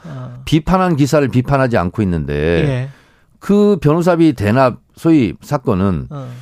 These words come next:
Speaker 2: 이재명이 받은 것도 아니고 이재명을 변호하고 있는 이재명 변호사가 받은 것도 아니고
Speaker 1: 예.
Speaker 2: 이재명 변호사의 친구 변호사가
Speaker 1: 예.
Speaker 2: 엠 앤 에이 자금으로
Speaker 1: 예.
Speaker 2: 안전 뭐 유치하는 차원에서 이십억 받아놨다가 돌려줬다는 거 아닙니까?
Speaker 1: 음.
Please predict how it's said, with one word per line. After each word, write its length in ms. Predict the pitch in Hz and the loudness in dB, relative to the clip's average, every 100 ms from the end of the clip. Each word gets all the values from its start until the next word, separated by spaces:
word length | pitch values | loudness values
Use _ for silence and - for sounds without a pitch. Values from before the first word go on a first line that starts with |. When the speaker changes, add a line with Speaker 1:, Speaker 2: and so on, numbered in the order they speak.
| - _ | -20 _
Speaker 2:
이재명이 640 | 135 175 208 208 202 190 202 | -2 2 2 2 2 2 0
받은 240 | 123 120 | 0 0
것도 220 | 135 127 90 | 0 0 -2
아니고 380 | 76 64 62 - _ _ - | -4 -8 -12 -16 _ _ -6
이재명을 680 | 135 156 196 190 190 185 | -2 0 0 2 0 0
변호하고 440 | 143 147 160 165 160 | 0 2 2 2 2
있는 180 | 156 156 | 2 2
이재명 440 | 135 151 151 156 | 2 2 0 -2
변호사가 560 | 120 127 160 165 151 156 | 0 2 2 2 2 2
받은 220 | 107 120 | 2 0
것도 200 | 131 131 | 0 0
아니고 400 | 95 76 69 65 - | -2 -2 -6 -10 -12
Speaker 1:
예. 160 | 151 120 131 - | -10 -10 -10 -4
Speaker 2:
이재명 540 | 170 175 190 190 185 | 0 2 2 0 -2
변호사의 680 | - 123 156 190 180 180 180 | -2 0 0 0 2 2 0
친구 320 | - 240 247 | 0 0 2
변호사가 520 | 196 143 95 71 65 - - | 2 0 -2 -4 -6 -10 -10
Speaker 1:
예. 260 | 139 113 98 | -8 -8 -4
Speaker 2:
엠 180 | 120 151 | 0 2
앤 120 | 214 | 2
에이 180 | 214 196 | 2 2
자금으로 840 | 165 160 156 151 101 87 104 92 69 | 2 2 2 2 2 2 0 0 -2
Speaker 1:
예. 300 | 143 135 113 101 | -4 -6 -8 -10
Speaker 2:
안전 600 | - 127 160 180 160 127 117 | -4 0 2 2 0 0 0
뭐 200 | 131 123 | 2 2
유치하는 380 | 139 - 165 143 | 2 2 0 0
차원에서 320 | 139 131 131 | 0 0 0
이십억 280 | 120 151 127 | 0 0 -2
받아놨다가 640 | 113 127 120 120 151 185 - _ | 0 0 -2 0 0 0 -4 _
돌려줬다는 540 | - 175 208 156 135 110 | 0 2 2 2 0 0
거 60 | |
아닙니까? 360 | 82 73 67 190 | 0 -2 -6 -6
Speaker 1:
음. 300 | 170 143 120 | -4 -4 -6